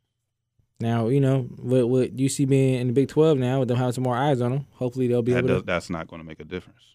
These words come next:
Speaker 1: I, for viewership, it probably would, bro.
Speaker 2: It won't.
Speaker 1: We, okay,
Speaker 2: I'm,
Speaker 1: we gonna,
Speaker 2: I'm,
Speaker 1: we, if we can
Speaker 2: I'm
Speaker 1: go back and look next year.
Speaker 2: I'm
Speaker 1: Or when
Speaker 2: telling
Speaker 1: they, when
Speaker 2: you.
Speaker 1: they, when they join the league, let's go. Let's go back and look at it. We gonna, when they join the league, we gonna make a point to go back, pull this clip up. We gonna look at the ratings from now, and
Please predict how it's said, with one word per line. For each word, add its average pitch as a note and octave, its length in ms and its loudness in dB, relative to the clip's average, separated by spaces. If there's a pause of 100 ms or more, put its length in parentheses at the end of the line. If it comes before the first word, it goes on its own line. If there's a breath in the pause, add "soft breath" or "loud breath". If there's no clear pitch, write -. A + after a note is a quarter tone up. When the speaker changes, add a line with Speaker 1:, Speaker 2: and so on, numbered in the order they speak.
(140)
Speaker 1:
I, F2 180 -10 (180)
for A#2 200 0
viewership, D3 320 4
it B2 60 -6
probably D3+ 180 0
would, D#3+ 120 2
bro. C3 180 -2 (540)
Speaker 2:
It F#2 160 -2
won't. E2+ 540 -2
Speaker 1:
We, E3 180 -4
okay, D#4 200 -4
Speaker 2:
I'm, C4+ 120 -2
Speaker 1:
we A#3 60 2
gonna, B3 120 2
Speaker 2:
I'm, G#3+ 40 4
Speaker 1:
we, G#3+ 180 2
if A3+ 100 0
we A3+ 100 2
can A#3 100 4
Speaker 2:
I'm A3 40 6
Speaker 1:
go A3+ 60 6
back A3 120 10
and G3+ 80 8
look G3+ 120 8
next G3 180 6
year. F#3+ 120 8
Speaker 2:
I'm - 60 10
Speaker 1:
Or C3 140 8
when C3 80 8
Speaker 2:
telling E3+ 160 8
Speaker 1:
they, F3+ 80 10
when F3 160 8
Speaker 2:
you. F#3 60 6
Speaker 1:
they, E3+ 40 2
when E3+ 140 4
they F#3 100 8
join F#3 200 8
the F3+ 80 8
league, F#3 240 12
let's E3+ 100 8
go. F3+ 100 8
Let's D#3+ 160 6
go F3 120 4
back E3+ 80 8
and E3 80 8
look D#3+ 80 6
at C#3 100 6
it. A#2+ 80 2
We C#3+ 60 6
gonna, D3+ 140 4
when D#3 260 4
they E3 140 6
join F#3 140 4
the F#3 60 6
league, D3 300 6
we C#3 60 2
gonna C3 180 0
make C#3 180 2
a C#3 80 4
point C3+ 240 0
to A#2+ 60 -2
go C3 100 4
back, C3+ 260 2 (480)
pull C#3 200 8
this D3 120 4
clip D3+ 220 4
up. C#3 240 6 (640)
We A#2+ 80 0
gonna A#2 100 0
look B2 100 4
at B2 60 2
the A#2+ 60 0
ratings C3+ 280 4
from D3 160 0
now, D3 260 6
and C#3+ 80 -2